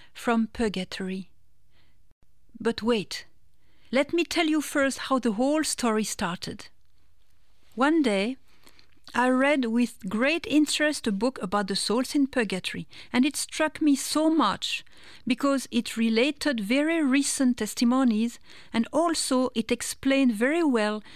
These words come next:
the church doctrine on the subject. It's a book by Maria Sima. Straight away, I wrote to the publisher, who told me that Maria Sima is still alive.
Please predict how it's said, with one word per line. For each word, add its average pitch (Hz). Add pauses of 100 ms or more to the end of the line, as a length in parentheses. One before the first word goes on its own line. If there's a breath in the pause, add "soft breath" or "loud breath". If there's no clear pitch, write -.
(160 loud breath)
the 240
church 254
doctrine 214
on 196
the 180
subject. - (1160 soft breath)
It's 240
a 269
book 254
by 202
Maria 214
Sima. 196 (880 loud breath)
Straight -
away, 254
I 220
wrote 240
to 311
the 240
publisher, 240 (380 soft breath)
who 262
told 320
me 320
that 269
Maria 254
Sima 247
is 208
still 320
alive. 180